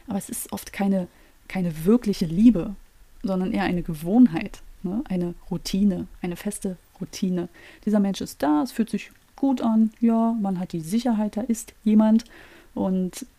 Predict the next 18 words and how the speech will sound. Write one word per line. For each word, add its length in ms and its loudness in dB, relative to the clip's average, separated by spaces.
wenn 120 0
ich 80 -4
das 140 -6
jetzt 120 -12
beende, 300 0
weiß 160 0
ich 60 2
nicht, 160 -2
kommt 200 -6
da 60 6
noch 120 6
mal 120 6
jemand, 400 4
wird 140 -4
da 80 0
irgendwie 300 -2
jemand 280 -2
sein? 420 4